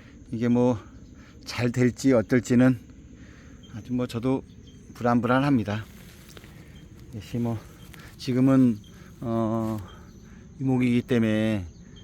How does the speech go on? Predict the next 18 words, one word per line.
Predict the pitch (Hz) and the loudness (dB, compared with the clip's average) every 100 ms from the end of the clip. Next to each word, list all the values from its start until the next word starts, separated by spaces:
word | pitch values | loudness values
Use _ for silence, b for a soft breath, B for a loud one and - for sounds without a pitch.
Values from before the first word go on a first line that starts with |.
| B - - - - - 165 | B -20 -20 -20 -20 -18 -12
뭐, | 123 113 | -12 -10
큰 | - 156 | -6 -2
문제 | 127 127 | 0 2
없이 | 131 107 - 120 | 2 2 -2 -6
다뤄도 | 101 110 107 110 110 101 | -4 -4 -4 -4 -4 -4
뭐, | 104 110 - - - - - | -4 -6 -10 -20 -20 -20 -14
되겠지만, | 117 117 - 120 117 | -8 -8 -4 -2 0
이제 | 113 117 | 0 -2
이게, | 113 117 110 B B B B B - - | -2 -2 -4 B B B B B -20 -14
어, | 107 | -12
성목이 | - 147 135 127 | -6 -2 0 0
되고 | 120 113 117 117 | 0 0 0 -2
가지가 | - 98 120 123 | -4 -4 0 2
많고 | 101 101 - 120 101 - - B B B B B - - | 0 -4 -4 -2 -4 -10 -20 B B B B B -16 -6
늘어지고 | 120 123 110 123 | -2 0 0 -2
하면은 | 123 127 113 107 110 98 | 0 0 2 0 -2 -2
이게 | 113 - | -6 -8
제대로 | - 117 120 127 | -10 -4 -2 0